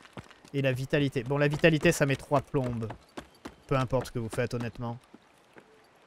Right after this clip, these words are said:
Ça, ça met trois plombes à monter, la vitalité. Mais le rest-, le résistance au stress, c'est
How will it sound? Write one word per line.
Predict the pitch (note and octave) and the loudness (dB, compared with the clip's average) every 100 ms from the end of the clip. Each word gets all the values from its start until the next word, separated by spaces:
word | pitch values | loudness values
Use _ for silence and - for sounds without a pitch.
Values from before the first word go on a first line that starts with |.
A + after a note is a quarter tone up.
| _ - - - | _ -20 -20 -16
Ça, | - - | -14 -10
ça | - | -6
met | B2 | -6
trois | A2 - A#2+ | -8 -8 -8
plombes | - B2 | -6 -6
à | A#2 | -6
monter, | A#2 A#2 B2+ | -6 -8 -6
la | A#2+ | -6
vitalité. | A2+ A#2+ A#2 C3 B2 | -6 -8 -8 -8 -8
Mais | C#3 D3 | -4 0
le | D3 | 0
rest-, | C#3 - - | 0 -4 -6
le | D3 D3 | 0 2
résistance | D3 D#3+ G3 - | 2 0 -2 -2
au | |
stress, | C#3+ G3 G3 | 2 2 2
c'est | C3 | -2